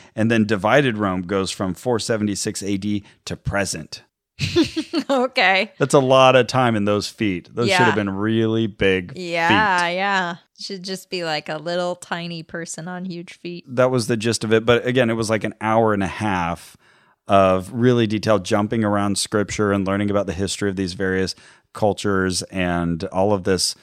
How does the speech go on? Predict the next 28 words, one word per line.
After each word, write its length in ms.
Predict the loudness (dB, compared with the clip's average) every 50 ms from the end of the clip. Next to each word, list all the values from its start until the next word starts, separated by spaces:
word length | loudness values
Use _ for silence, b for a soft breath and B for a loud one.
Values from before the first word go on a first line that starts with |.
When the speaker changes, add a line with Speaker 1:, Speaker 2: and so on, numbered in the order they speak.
| b b b
Speaker 1:
culminating 520 | -2 2 4 6 6 6 6 4 2 2 2
in 80 | 0
a 60 | 0 0
promise 380 | 0 0 2 2 2 0 -2
for 120 | -4 -4 -2
the 140 | 0 2
next 440 | 2 2 2 0 -2 -6 -8 -8 -6
seminar, 520 | 0 2 4 4 4 4 4 4 4 4 2
which 220 | 0 -2 -2 -2
will 60 | -4 -2
be 280 | -2 0 0 0 0 0
Mark 360 | 0 2 4 6 6 4 4 2
of 80 | 2 2
the 100 | 2 2
Beast 360 | 2 0 0 -2 -2 -4 -2
issue 360 | -2 0 0 2 2 0 0
part 320 | 0 0 0 0 0 0 -2
one. 640 | 0 2 2 2 2 2 0 0 -2 -2 -4 -6 -6 -8
Speaker 2:
And 140 | -8 -6 -6
then 120 | -6 -6
you 80 | -6 -4
were 100 | -2 -2
like, 180 | -2 0 2
"Okay, 380 | 2 2 2 2 -2 -6 -6 -4
now 200 | -2 -2 -2 0
that 320 | 4 4 4 4 4 0
sounds 380 | -4 -2 -2 -2 -2 -6 -6 -4
good." 460 | -2 0 0 0 0 -2 -2 -6